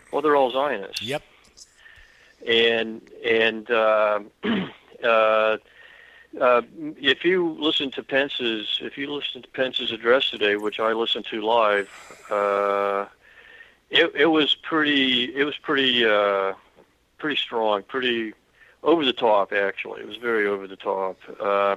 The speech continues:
Speaker 1: he basically, he basically abdicated any, any identity as being, um, representing the United States, and he, he offered himself up to, uh, Israel in front of them all, uh, repeatedly, over and over and over again.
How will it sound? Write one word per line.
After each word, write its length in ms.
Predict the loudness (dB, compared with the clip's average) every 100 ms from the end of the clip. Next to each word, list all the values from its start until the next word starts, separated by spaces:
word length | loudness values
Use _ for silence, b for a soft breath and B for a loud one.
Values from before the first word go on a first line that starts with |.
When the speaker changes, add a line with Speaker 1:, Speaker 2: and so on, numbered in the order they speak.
| -2
Speaker 1:
he 140 | 0 2
basically, 840 | 4 4 2 0 0 2 0 -2 B B B
he 160 | 0 0
basically 640 | 4 4 2 -2 -4 0
abdicated 800 | 2 2 0 -6 -2 0 0 -2
any, 400 | -2 -2 -6 -8 B B B B B B
any 260 | -2 2 4
identity 760 | 4 2 0 0 -2 -4 -2
as 100 | -4
being, 460 | -2 0 0 0 -4
um, 480 | -2 -2 -2 -4 -6 -16 B B -10
representing 420 | -2 -2 0 -2 0
the 40 | -2
United 360 | 0 0 -2
States, 480 | -6 0 2 2 -2 -6
and 220 | -8 -8
he, 420 | -6 -4 -4 -8 -14 B B B B B
he 240 | -4 2 4
offered 340 | 4 2 -4
himself 500 | -4 -2 0 0 0
up 320 | 2 2 0 -8 B -20 -14
to, 460 | -10 -6 -4 -4
uh, 40 | -4
Israel 500 | -4 -4 -2 0 0
in 80 | -4
front 260 | -6 -4
of 100 | -2
them 160 | -4 -2
all, 380 | 0 2 0 -4
uh, 180 | 0 0
repeatedly, 720 | 0 0 2 2 2 -2 -4
over 340 | 0 0 0 -2
and 80 | -2
over 260 | -4 -2 -4
and 80 |
over 320 | -2 -2 -2 -2
again. 380 | -2 -4 -4